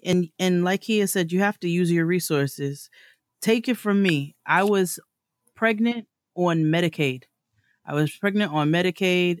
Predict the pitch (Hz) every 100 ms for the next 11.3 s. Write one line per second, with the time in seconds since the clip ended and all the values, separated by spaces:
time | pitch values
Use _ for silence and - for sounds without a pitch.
0 | - 139 139 139 - 139 143 143 160 151
1 | 151 147 156 - - - 185 170 175 -
2 | 165 151 156 135 135 - 170 165 160 180
3 | 180 139 - - 214 202 196 - 196 180
4 | - 190 202 240 202 170 170 - - 185
5 | 170 135 - - - - 196 196 147 156
6 | 208 208 208 202 160 156 214 214 - -
7 | 139 127 - - - _ - _ 147 165
8 | 170 180 180 - 165 147 - 196 190 180
9 | 185 185 156 - 180 196 196 190 170 160
10 | 180 170 156 151 156 151 147 139 160 156
11 | 139 131